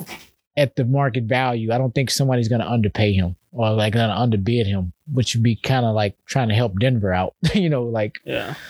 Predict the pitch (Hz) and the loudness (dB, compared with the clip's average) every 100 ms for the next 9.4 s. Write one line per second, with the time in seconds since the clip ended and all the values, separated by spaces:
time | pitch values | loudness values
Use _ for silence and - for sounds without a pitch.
0 | - _ _ _ 160 170 156 - 185 160 | -20 _ _ _ -4 -2 -4 -4 -2 0
1 | 151 151 180 165 151 165 147 139 131 - | 0 0 0 0 0 0 0 -2 -2 -4
2 | - 147 139 - 123 - 123 120 131 151 | -2 -2 -2 -2 -2 -2 -8 -6 -2 0
3 | 156 127 110 107 107 110 - 117 127 127 | 0 0 -4 -6 -4 -6 -4 -4 -4 -4
4 | 143 139 131 131 113 113 113 110 113 117 | -4 -2 -2 -2 -4 -6 -6 -6 -4 -6
5 | - _ - 131 123 120 120 120 135 139 | -8 _ -8 -4 -2 -2 -4 -6 -2 -2
6 | 147 139 131 123 120 113 - 151 127 113 | 0 -2 -2 -2 -2 -2 -2 -2 0 -4
7 | 120 _ _ _ _ - 135 127 120 123 | -8 _ _ _ _ -6 -2 0 -2 -4
8 | 131 139 135 120 143 117 - 165 151 123 | -2 0 -2 -2 -4 -4 -2 0 0 0
9 | 113 110 110 | -4 -4 -6